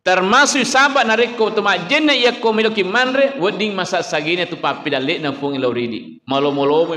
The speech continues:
pakali nuata ya tu mak jenne na paki mandre. Ya, kemudian ko mandre ki Bapak Ibu pakan jaki pakai tak. Itu tami di biasa orang ni. Pakai sing songkok tak kau di mas songkok ki mandre. Itu kita harus hormati itu Andre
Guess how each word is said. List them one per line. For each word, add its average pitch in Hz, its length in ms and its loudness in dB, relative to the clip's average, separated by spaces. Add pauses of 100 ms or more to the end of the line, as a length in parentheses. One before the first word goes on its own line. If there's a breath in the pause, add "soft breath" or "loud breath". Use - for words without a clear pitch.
pakali 135 400 -4
nuata 135 320 -4
ya 127 160 -2
tu 127 160 -8
mak 113 300 -6
jenne 202 680 -2
na 196 160 -4
paki 160 240 -6
mandre. 196 640 -8 (800)
Ya, - 160 -12
kemudian 208 320 2
ko 214 160 0
mandre 202 320 0
ki 202 80 -6
Bapak 185 320 0
Ibu 220 160 -2
pakan 175 240 -2
jaki 196 320 -2
pakai 190 320 -2
tak. 202 160 -2 (880)
Itu - 160 -10
tami 175 320 0
di 175 80 2
biasa 170 240 2
orang 165 240 0
ni. 180 80 0 (800)
Pakai 147 240 -2
sing 214 320 0
songkok 196 480 0
tak 196 160 -2
kau 196 160 0
di 202 160 -2
mas 175 160 -2
songkok 214 400 0
ki 214 80 -4
mandre. 214 640 -2 (640)
Itu 247 240 0
kita 254 240 0
harus 226 240 2
hormati 233 560 2
itu 226 160 0
Andre 190 240 0